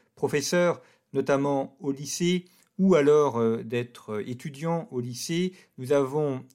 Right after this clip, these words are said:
euh, deux séries entièrement consacrées au programme de première et de terminale. Nous avons réalisé des émissions spéciales consacrées, euh, uniquement au programme scolaire. Il y a une trentaine d'émissions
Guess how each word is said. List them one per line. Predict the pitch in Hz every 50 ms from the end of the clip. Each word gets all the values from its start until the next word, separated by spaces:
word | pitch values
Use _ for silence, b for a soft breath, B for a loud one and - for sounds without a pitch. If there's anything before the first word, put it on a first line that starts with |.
| - 139
euh, | 131 120
deux | 117 117 120 196 208 190 - -
séries | - - - - 151 180 180 165 170 170 165 -
entièrement | 139 127 123 - 143 135 143 143 139
consacrées | - 139 117 - - 123 123 - - - 160 160 160 b b b b b b
au | - 127
programme | 120 123 - 160 151 143 147 147 135 123 113 104 107 - -
de | 123 123 120
première | 120 113 - - 131 127 127 131 139 143 139 135 - -
et | 135 123
de | 127 120
terminale. | 123 131 120 113 117 117 117 131 151 180 190 170
Nous | 131 113 123
avons | 123 120 113 120 123 120 113 B B B B B _ -
réalisé | 113 123 139 143 143 143 143 127 131 143 139 127
des | 117 120 131 120 135
émissions | 135 135 131 120 - - 131 123
spéciales | 123 - 131 120 - - - 127 120 117 113 101 - b b b b _ _ _ _ _ - - _ _ _ - - - _ _
consacrées, | - 165 - - 156 143 - - 165 147 139 131 123
euh, | - 127 123
uniquement | - 185 180 170 165 - 165 160 151 139 - b b b b b _ -
au | - 147
programme | - 143 151 139 139 135 127 120
scolaire. | 123 - - 127 123 123 139 175 185 160
Il | 135 123
y |
a | 117 117
une | 117 117 113 110 107 107
trentaine | - - 143 135 135 - 160 147
d'émissions | 123 127 123 123 120 123 - 151 139 127